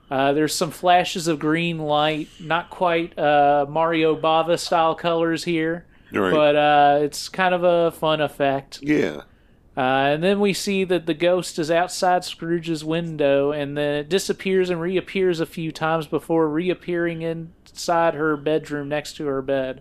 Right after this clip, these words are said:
Speaker 1: calling her name and waking her up. So Carol asks who it is, and the ghost says to her that she should be asking who he was, not who he is.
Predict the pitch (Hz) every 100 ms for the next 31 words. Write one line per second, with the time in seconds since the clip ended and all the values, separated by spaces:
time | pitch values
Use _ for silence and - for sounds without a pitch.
0 | - - 160 190 214 208 180 202 190 196
1 | 196 196 180 147 147 139 165 180 196 156
2 | 160 156 147 131 - - _ _ _ -
3 | - _ - 165 151 151 214 226 220 214
4 | 185 185 - 185 208 196 165 165 196 -
5 | 170 143 143 147 143 143 _ _ _ _
6 | _ - 139 214 247 - 208 196 - 151
7 | 170 170 165 156 - 190 175 - 175 160
8 | 165 185 170 180 - 180 156 175 190 165
9 | 160 147 170 147 139 160 156 143 160 156
10 | 160 147 151 143 131 139